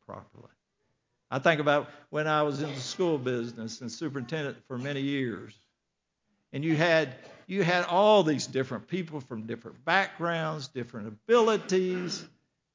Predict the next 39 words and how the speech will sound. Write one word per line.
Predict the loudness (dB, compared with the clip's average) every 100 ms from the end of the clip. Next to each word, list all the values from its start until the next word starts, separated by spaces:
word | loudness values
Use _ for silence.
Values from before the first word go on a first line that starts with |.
| _ _ _ _ -12
but | -12 -10
you | -10
had | -8 -6 -4 -4 -6 -8
to | -12
make | -6 -6 -8
it | -14 -8
work | -4 -4 -6 -14 _ _ _ _
as | -8 -6 -8
a |
group. | -10 0 4 6 4 -2 _ _ _ -20 -8
And | -2
I | 0
used | 0 -2 -4
to |
call | 0 2 2
it | 0
the | -4
Patton | -2 -4 -4
Springs | -12 -6 -4 -2 -4 -8
family. | -10 -8 -8 -10 -18 -20 -20 _ _ _ _ _ -4
We | 0
had | 2 2
to | 0
be | -2
a | -2
family | -4 -6 -6 -8
if | -8
we're | -6
gonna | -4
do | -2
what's | -2 -4
best | -4 -4 -4
for | -6
these | -6 -6
kids, | -6 -4 -4 -6
and | -6
that's | -6 -6
what | -6
it, | -6